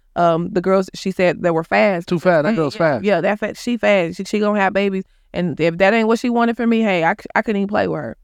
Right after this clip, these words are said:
Speaker 2: Yeah.
Speaker 1: She outside, I'm coming inside. She making up dishes. Come
Speaker 2: Yeah.
Speaker 1: on in here and have a seat 'cause she outside. So I think that's one of the things that, you know, you, that circle, that, the shedding of the pounds, like you say, that started a long time ago. But,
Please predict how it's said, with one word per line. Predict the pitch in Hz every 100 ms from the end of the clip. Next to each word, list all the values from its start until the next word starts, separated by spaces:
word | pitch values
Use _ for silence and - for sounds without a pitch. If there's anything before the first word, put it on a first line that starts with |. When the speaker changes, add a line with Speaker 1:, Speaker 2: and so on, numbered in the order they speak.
| _
Speaker 2:
Yeah. | 123 _ _ _ _
Speaker 1:
She | - 208
outside, | 202 214 202
I'm | 190 208
coming | 208 185
inside. | 185 - 196
She | 220
making | 208 180 180
up | 180
dishes. | 175 156 - - _ _ -
Come | 196
Speaker 2:
Yeah. |
Speaker 1:
on | 202
in | 196 190
here | 190 185 - _
and | -
have | 180 170
a |
seat | 165 165 151 - _ _ -
'cause | 170
she | - 170
outside. | 151 156 123 165 -
So | 170
I | 175
think | 196
that's | 180 170
one | 180 170
of |
the | 165 160
things | 165 160 165
that, | 156 -
you |
know, | 165 151
you, | 156 170 165 _ _ _
that | - 196 175 208
circle, | - 180 175 160
that, | 165 185 - _ _
the | - 180
shedding | 170 - 185 196 202
of | 208 202
the |
pounds, | 185 190 185 185
like | 190 185
you | 190
say, | 180
that | 175 170
started | - 165 156
a |
long | - 156 156
time | 160 170 151
ago. | 151 156 160
But, | 165